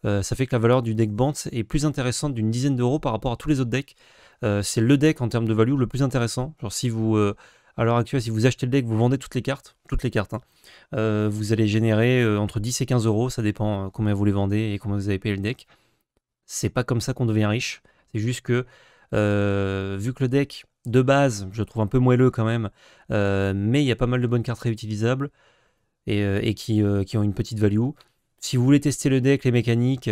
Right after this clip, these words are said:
euh, et en plus au pire vous dites, « Bon, bah, les quelques bonnes cartes, je vais les jouer ailleurs, je vais en vendre deux, trois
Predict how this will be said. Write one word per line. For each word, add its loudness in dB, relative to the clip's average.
euh, 0
et 0
en 2
plus -8
au -2
pire -2
vous -6
dites, « -4
Bon, 0
bah, -4
les -6
quelques -4
bonnes -2
cartes, -4
je -14
vais -4
les 2
jouer 0
ailleurs, 2
je -8
vais -2
en -2
vendre -2
deux, -2
trois -2